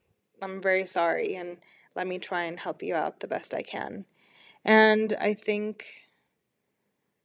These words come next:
I see someone who I don't see myself in a lot, which is good. I think, like, she's much stronger than I was, um, at her age and with what she's gone through.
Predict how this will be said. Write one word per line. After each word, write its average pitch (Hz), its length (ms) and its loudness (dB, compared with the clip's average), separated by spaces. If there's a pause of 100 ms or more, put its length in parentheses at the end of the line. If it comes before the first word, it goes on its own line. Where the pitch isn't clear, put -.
(280)
I 214 180 4
see 214 340 -4
someone 185 960 -6 (320)
who 180 640 -2 (280)
I 208 100 4
don't 247 260 4
see 226 600 0
myself 190 840 -6 (260)
in 226 380 -2
a 220 120 0
lot, 233 280 2
which 202 160 -8
is 185 160 -10
good. 196 420 -2 (720)
I 190 120 -2
think, 190 340 -2
like, 185 240 2
she's 185 300 -2
much 190 220 -2
stronger 185 600 -2 (160)
than 185 140 -2
I 170 100 -2
was, 170 560 -2 (600)
um, 76 580 -4 (100)
at - 140 -2
her - 160 2
age 175 580 0
and 180 440 -6
with 175 180 2
what 175 180 2
she's 185 220 -2
gone 165 260 -2
through. 180 360 2